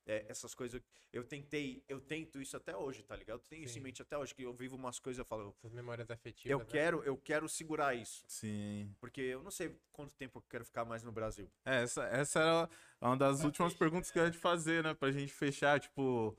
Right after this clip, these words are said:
Speaker 3: su-, co-, como que tá você hoje, tipo,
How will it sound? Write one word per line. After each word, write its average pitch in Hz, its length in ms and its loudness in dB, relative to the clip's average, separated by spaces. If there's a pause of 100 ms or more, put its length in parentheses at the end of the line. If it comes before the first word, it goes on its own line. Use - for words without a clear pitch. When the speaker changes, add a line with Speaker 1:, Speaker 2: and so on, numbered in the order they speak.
(260)
Speaker 3:
su-, - 220 -6 (140)
co-, 113 160 -4 (100)
como 156 240 4
que - 100 -10
tá 170 160 4
você 160 440 4
hoje, 147 500 6
tipo, 117 500 0